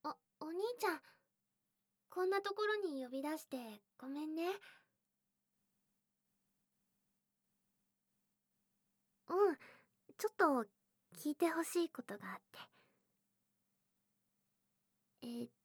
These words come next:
と、あのね、私も今日から高校生になったよ。これでまた同じ学校に通えるね。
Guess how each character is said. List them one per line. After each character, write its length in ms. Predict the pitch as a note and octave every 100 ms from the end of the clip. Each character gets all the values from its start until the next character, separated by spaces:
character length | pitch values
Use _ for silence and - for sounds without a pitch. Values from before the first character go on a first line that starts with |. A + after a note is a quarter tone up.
| _ -
と、 80 | A3 G#3+ G3+ B3+ _ _ _ - _ _
あ 100 | -
の 140 | C#4+ D#4+
ね、 120 | G#4 - - - _ _ _ _ _ _
私 340 | - - G#4 G#4+
も 100 | G#4+ G#4
今 140 | A4+
日 40 | G#4
か 100 | D4+
ら 240 | A#3 G#3 _ _ -
高 200 | F#4+ G#4
校 120 | B4
生 160 | A#4+ G4+
に 80 | C#4
な 120 | D4+
っ 20 |
た 120 | -
よ。 240 | A3+ B3+ F#4 - - _ _ _ _ _ _ _ _ _ _
こ 120 | - B3+
れ 120 | B3+
で 120 | C4+
ま 120 | C4
た 240 | - C4 - - _ _ _ _
同 100 | B3+ D4+
じ 100 | E4
学 180 | D#4+ D#4
校 140 | D#4+
に 160 | D#4 D4+
通 140 | -
え 200 | D4 D4+
る 80 | D4+
ね。 220 | D#4 F#4